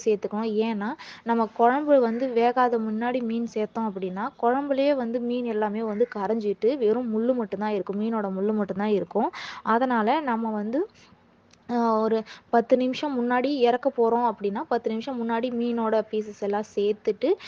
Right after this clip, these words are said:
மூடி விட்டுட்டோம்னா, ஒரு அந்த பத்து நிமிஷத்துலயே அந்த ஆவியிலேயே வந்து மீன் வந்து நல்லா வெந்துடும்.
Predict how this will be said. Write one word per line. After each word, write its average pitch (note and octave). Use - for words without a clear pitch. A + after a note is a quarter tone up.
மூடி B3
விட்டுட்டோம்னா, G#3
ஒரு C4
அந்த G#3
பத்து G#3+
நிமிஷத்துலயே B3+
அந்த A#3
ஆவியிலேயே B3
வந்து A#3
மீன் A#3
வந்து G#3+
நல்லா G#3+
வெந்துடும். G3+